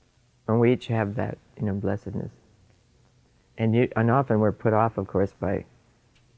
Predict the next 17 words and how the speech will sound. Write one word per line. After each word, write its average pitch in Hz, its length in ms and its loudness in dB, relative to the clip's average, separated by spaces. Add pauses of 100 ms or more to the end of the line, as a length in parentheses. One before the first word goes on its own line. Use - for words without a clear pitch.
(1500)
it's - 240 -14 (200)
tucked - 240 -6
away, 92 340 -4 (880)
that 104 180 -8
blessedness. 101 500 -4 (1120)
And 110 120 2
we 107 100 4
don't 110 280 2 (400)
often 101 220 -2
show 110 260 0
it, - 180 -2 (360)
you 123 100 0
know, 101 100 -2
to - 140 -8
one 98 140 -2
another. 101 340 -6 (360)
<coughs> - 420 -16